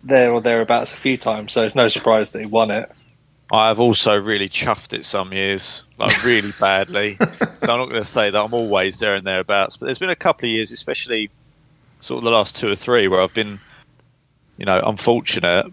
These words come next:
Speaker 2: But yeah, that, you know, especially in the early days, I think I was really poor back then. I don't know.
Speaker 3: <laughs>
Speaker 2: That's how it feels.
Speaker 3: Well, Parky actually beat Logan yourself in twenty twenty-one by one point. That's how close it was at one point.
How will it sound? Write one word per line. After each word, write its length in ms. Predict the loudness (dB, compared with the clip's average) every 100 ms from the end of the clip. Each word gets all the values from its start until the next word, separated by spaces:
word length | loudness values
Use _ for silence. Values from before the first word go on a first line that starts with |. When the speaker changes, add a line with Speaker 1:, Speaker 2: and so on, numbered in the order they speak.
| 0
Speaker 2:
But 240 | 2 4
yeah, 200 | 4 2
that, 440 | 2 0 0 -8 -12
you 60 |
know, 100 | -8
especially 500 | -8 -4 -2 0 0
in 80 | 0
the 100 | 2
early 240 | 4 2 0
days, 360 | 0 0 -2
I 40 | -8
think 260 | -12 -8
I 40 | -8
was 160 | -8
really 380 | -10 -6 -6 -8
poor 340 | -12 -4 -2 -2
back 220 | -2 -2
then. 200 | 0 -2 -4 -16 -20 -20 -6
I 480 | -6 -6 -14 -14 -12
don't 100 | -10 -6
know. 180 | -4 -4 -6 -12 -6
Speaker 3:
<laughs> 60 | -4 -4 -10 -20 _
Speaker 2:
That's 80 | -6
how 100 | -4
it 80 | -4
feels. 580 | -4 -4 -4 -4 -8 -10 -18 -14 -2
Speaker 3:
Well, 100 | -2
Parky 460 | 0 0 2 2 2
actually 340 | 2 2 2
beat 540 | 2 2 0 -2 -10 -4
Logan 680 | 2 2 4 4 2 0 -4
yourself 600 | -4 0 2 2 0 -4
in 160 | -4 -2
twenty 240 | 0 0
twenty-one 340 | 2 0 2 2
by 60 | 2
one 280 | 0 -2
point. 440 | 0 0 0 -2 -6 _ -4
That's 180 | -2 0
how 100 | -2
close 340 | 0 -2 0
it 60 | -2
was 120 | -2
at 60 | -2
one 200 | -2 -2
point. 420 | -4 -6 -8 -10